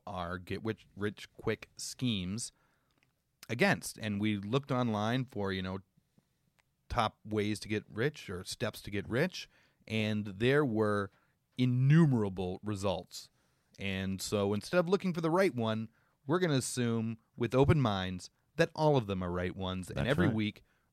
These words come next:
Speaker 1: measure our topic against a random
Speaker 2: set of rules
Speaker 1: That's
Speaker 2: that
Speaker 1: r-
Speaker 2: someone has created.
Speaker 1: That's right.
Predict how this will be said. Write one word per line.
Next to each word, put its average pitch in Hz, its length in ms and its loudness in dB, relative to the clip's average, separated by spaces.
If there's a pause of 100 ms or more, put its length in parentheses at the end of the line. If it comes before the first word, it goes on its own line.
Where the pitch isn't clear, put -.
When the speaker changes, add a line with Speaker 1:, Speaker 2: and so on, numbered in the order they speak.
Speaker 1:
measure 160 600 4
our 117 200 2
topic 107 580 -4
against 98 480 -6
a 110 100 0
random 107 600 -2 (880)
Speaker 2:
set 80 240 2
of 87 120 2
rules 95 400 4
Speaker 1:
That's 92 80 8
Speaker 2:
that 82 120 8
Speaker 1:
r- - 60 0
Speaker 2:
someone 90 300 4
has 87 180 2
created. 87 600 0 (100)
Speaker 1:
That's 131 140 -4
right. 170 200 0